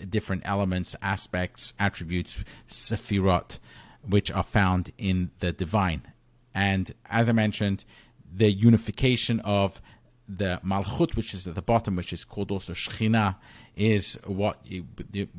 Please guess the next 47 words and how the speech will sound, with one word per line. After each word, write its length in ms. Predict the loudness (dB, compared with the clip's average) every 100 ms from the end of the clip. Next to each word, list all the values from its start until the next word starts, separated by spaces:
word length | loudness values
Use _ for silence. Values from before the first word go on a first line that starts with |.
| -6
looking 360 | 2 2 2 -2
to 120 | -2
actually 360 | -2 -4 -8 -6
achieve 440 | -2 0 0 -2
in 180 | -2 2
order 400 | 4 4 0 -4 -8 -20 -8
that 220 | -6 -4
it 140 | -8 -8
can 140 | -6
become 380 | -6 -8 -8 -4
pregnated, 600 | 2 2 4 0 0 -2 -4
if 120 | -4
you 80 | -2
like, 360 | 0 -2 -6 -20 -18 -6
and 260 | -4 -2
then 140 | -4 -6
it 80 | -8
can 160 | -10
create 480 | -10 -6 -4 -2 -2
on 180 | 0 0
and 360 | 0 -2 -6
move 260 | -2 -2 0
on 220 | -2 -2 -8 -16 -8
and 160 | -4
go 120 | -4
further. 440 | -2 2 2 0 -6 -12 -20 -18
So 280 | 0 2 2 -2 4
that 200 | 6 8
is 180 | 6 4
really, 340 | 6 6 8
in 100 | 6
a 80 | 6
nutshell, 920 | 8 6 6 2 4 4 2 -2 -6
a 40 | 2
little 160 | 4 6
bit 140 | 4
of 120 | 4
an 80 | 2
idea 400 | 0 0 2 2
of 140 | 2
what 120 | -2 -8
you 80 |
find 360 | -6 -2 -2 -4
in 200 | -4 -2
the 100 | 0
Zohar 480 | 0 0 2 0 -2
itself. 440 | -2 2 2 2